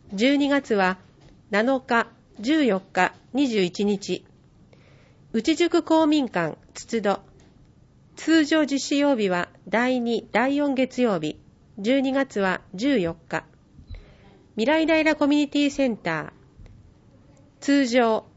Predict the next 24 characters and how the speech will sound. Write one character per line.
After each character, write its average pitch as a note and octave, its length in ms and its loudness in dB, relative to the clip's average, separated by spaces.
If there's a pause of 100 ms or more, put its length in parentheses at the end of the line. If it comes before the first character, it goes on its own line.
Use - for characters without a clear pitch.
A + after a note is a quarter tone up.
(120)
第 D#4 240 2
一 E4 200 -6
か C4+ 120 2
ら G3 220 2 (180)
第 C4+ 300 2
四 C#4 180 0
火 A#3+ 140 -2
曜 A3 200 2
日。 D#3 220 -10 (1080)
十 B3+ 180 4
二 B3+ 140 0
月、 A#3+ 420 -2 (840)
一 C#4 200 2
日、 C4+ 480 -2 (440)
八 A#3+ 240 4
日、 A#3+ 320 0 (280)
十 C4+ 300 2
五 A3+ 120 4
日。 D#3+ 340 -2 (760)
八 A#3 120 0
原 D4 220 2
公 D#4 220 2
民 D4 220 0
館、 E3 320 -8